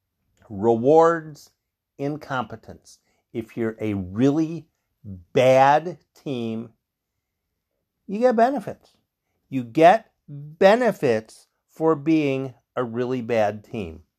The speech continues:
I didn't ask for it. I didn't ask for it. Some point along the line, twenty eleven, twenty twelve, maybe it's twenty ten,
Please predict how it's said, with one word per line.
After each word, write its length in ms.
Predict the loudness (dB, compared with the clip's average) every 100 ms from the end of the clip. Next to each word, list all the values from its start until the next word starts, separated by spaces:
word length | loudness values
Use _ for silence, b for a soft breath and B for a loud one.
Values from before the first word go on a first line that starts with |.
| _ _ _ _ -2
I 140 | 4 6
didn't 240 | 6 2
ask 340 | 2 -2 -4 -16
for 240 | -16 -16
it. 60 | _ _ _ _ _ _ _ _
I 120 | -6
didn't 260 | -2 0 0
ask 260 | 0 -2 -2
for 180 | -2
it. 100 | -2 b b b b -12
Some 320 | 2 2 2
point 280 | 0 2 4
along 300 | 4 4 2
the 40 |
line, 440 | 0 0 0 0 -4
twenty 640 | -6 -4 -2 -4 -4 -2
eleven, 880 | -2 -4 -4 0 2 0 -4 -6 -10
twenty 400 | -6 -6 -6 -10
twelve, 560 | -14 -2 2 4 2 0
maybe 260 | -6 -6 -8
it's 120 | -10
twenty 280 | -14 -16 -16
ten, 480 | -18 -16 -14 -16